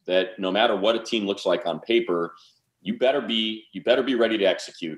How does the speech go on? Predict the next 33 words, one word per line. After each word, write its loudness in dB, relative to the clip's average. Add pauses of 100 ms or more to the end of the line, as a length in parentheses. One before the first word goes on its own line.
and -8
you -4
better 4
not 2
make 2
mistakes, -4
because -2
there's 0
teams 0
out 4
there 2
that -8
might 0
not 2
be 0
as -4
talented 0
as -4
you 2
that 2
are -8
going 0
to 0
capitalize 0
on -2
those 0
mistakes, -2
and -8
they're -6
gonna -4
make -4
you -6
pay. -4